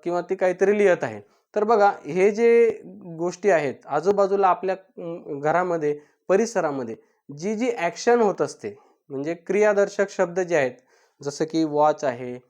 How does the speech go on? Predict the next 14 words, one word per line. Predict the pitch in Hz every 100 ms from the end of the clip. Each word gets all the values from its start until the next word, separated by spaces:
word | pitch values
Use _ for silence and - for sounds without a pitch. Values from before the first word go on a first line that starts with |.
| _ _
राईट | 123 131 139 147 143
आहे, | 120 120 113 117 _ _ _
अ, | 135 123
त्याच्यानंतर | 120 127 143 139 135 135 143 139 139 151
वॉश | 170 135 147 147 147
आहे, | 113 123 120
गो | 120 139 156
आहे, | 143 117 120
प्ले | 120 - 147 156
आहे, | 127 117 113 117 _ _ -
eat | 156 160 139
आहे. | 117 113
हे | 113 143 175 185 190
जे | 175 185 185